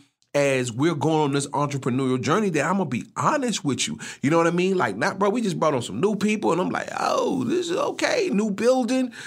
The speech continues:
This mug adding up. Everything is adding up." But trust the process. I gotta tell myself all the time, "Henry, you have to trust the process." Trust God,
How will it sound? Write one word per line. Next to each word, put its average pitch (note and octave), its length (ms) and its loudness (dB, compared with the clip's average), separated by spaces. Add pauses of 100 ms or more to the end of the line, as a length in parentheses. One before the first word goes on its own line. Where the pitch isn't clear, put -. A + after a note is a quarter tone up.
(120)
This F3 160 -2
mug A#3 300 2
adding A3+ 340 2
up. - 400 2
Everything F#3+ 480 2
is D#3+ 180 0
adding D3 420 -2
up." E3 300 -2
But D3+ 440 -2 (340)
trust - 680 -4
the G#2+ 80 -10
process. A#2+ 800 -4 (180)
I A#2 100 2
gotta B2 200 2
tell A#2+ 180 0
myself G#2 420 -2
all B2+ 240 4
the A2+ 60 0
time, F#2+ 300 -2
"Henry, G2+ 260 -4
you A2 200 -4
have A#2 580 -4
to G#2+ 100 -4
trust G2+ 480 -4
the G2 80 -10
process." A#2 640 -2 (340)
Trust D3+ 320 0
God, A2+ 500 2